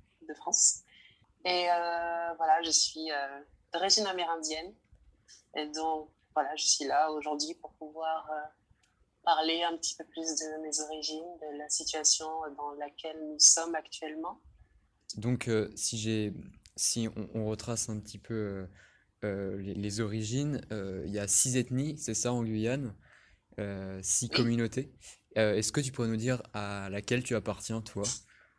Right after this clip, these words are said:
Speaker 1: Alors, j'appartiens à la tribu Kalinia. Alors, Kalinia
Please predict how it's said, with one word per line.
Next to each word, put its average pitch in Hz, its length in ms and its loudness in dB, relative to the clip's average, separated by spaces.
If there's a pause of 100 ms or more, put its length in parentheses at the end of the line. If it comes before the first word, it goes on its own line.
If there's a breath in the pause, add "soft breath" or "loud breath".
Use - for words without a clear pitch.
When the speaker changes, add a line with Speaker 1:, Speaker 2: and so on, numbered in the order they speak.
(840 soft breath)
Speaker 1:
Alors, 170 300 8
j'appartiens 185 420 4
à 196 40 0
la 180 100 2
tribu 196 580 -2
Kalinia. 190 480 -2 (160)
Alors, 151 360 0
Kalinia 175 440 0